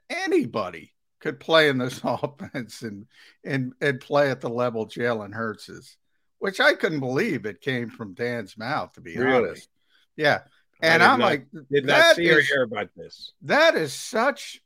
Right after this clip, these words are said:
Speaker 1: disrespect for the quarterback." And then E S P N does this thing with an executives talking about the Eagles, and you got these old tropes. I don't know if they're battle tested,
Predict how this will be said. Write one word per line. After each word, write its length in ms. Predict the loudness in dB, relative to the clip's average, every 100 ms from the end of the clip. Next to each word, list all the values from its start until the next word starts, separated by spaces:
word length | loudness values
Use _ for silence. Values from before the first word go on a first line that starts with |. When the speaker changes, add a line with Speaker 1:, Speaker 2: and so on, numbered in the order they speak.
| _ -6
Speaker 1:
disrespect 1200 | -2 -2 -6 -8 -8 -8 -16 -4 -2 -2 -4 _ -10
for 120 | -10
the 100 | -10
quarterback." 760 | -12 -8 -6 -6 -8 -8 -8
And 160 | -8 -4
then 360 | -4 -4 -8 -10
E 160 | -6 -4
S 200 | -4 -8
P 200 | -8 -6
N 200 | -6 -6
does 260 | -8 -8
this 220 | -14 -18
thing 320 | -14 -14 -14 -16
with 200 | -14 -14
an 200 | -16 -16 -16
executives 720 | -16 -4 -4 -4 -10 -10 -8
talking 320 | -6 -6 -8
about 220 | -10 -10
the 100 | -12
Eagles, 460 | -14 -12 -12 -14 -20 _ _ _ _ _ _
and 100 | -10
you 60 | 0
got 200 | 0 0
these 220 | -8 -2
old 260 | -2 -2 -8
tropes. 580 | -4 0 0 -2 -8
I 120 | -6 -4
don't 180 | -4
know 140 | -4 -6
if 80 | -6
they're 140 | -8
battle 480 | -4 -2 -2 -4 -10
tested, 600 | -6 -6 -6 -10 -10